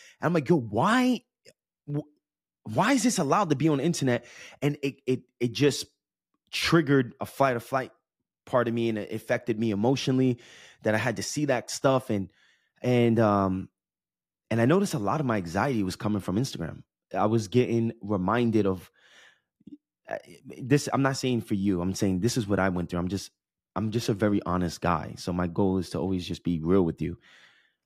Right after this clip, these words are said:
I would just, I would just have, I would be reminded on, if I see a video from another creator, I'm like, "Yo, you ain't make a video today. You gotta go make a video."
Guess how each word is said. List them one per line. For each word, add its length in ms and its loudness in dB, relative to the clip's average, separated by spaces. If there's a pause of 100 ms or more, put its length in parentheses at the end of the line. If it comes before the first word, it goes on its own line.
(120)
I 80 0
would 160 0
just, 220 -4 (260)
I 80 0
would 160 2
just 140 -4
have, 640 0 (1160)
I 80 4
would 160 2
be 100 -2
reminded 640 0
on, 440 4
if 120 -4
I 80 2
see 180 0
a 60 4
video 320 4
from 180 -2
another 200 0
creator, 380 0
I'm 180 2
like, 180 2 (240)
"Yo, 140 4
you 160 0
ain't 100 0
make 100 -2
a 40 -4
video 280 0
today. 380 -8 (140)
You 80 0
gotta 140 4
go 60 0
make 140 -2
a 40 -4
video." 400 -2